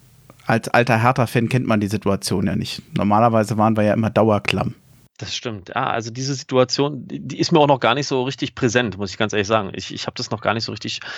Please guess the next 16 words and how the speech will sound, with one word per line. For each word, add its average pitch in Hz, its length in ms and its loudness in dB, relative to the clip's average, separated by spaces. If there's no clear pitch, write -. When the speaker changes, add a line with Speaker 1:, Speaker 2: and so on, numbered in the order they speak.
Speaker 2:
immer 107 200 4
auf 98 120 6
dem 104 120 -4
Schirm 123 300 4
im 104 120 0
Hinterkopf, 104 420 0
dass - 240 0
wir 110 60 2
da 98 140 4
erstmal 107 280 0
so 98 100 -8
ein 92 40 -8
bisschen, 107 400 -2
äh, 95 640 0
stabiler 110 640 2
oder 92 220 4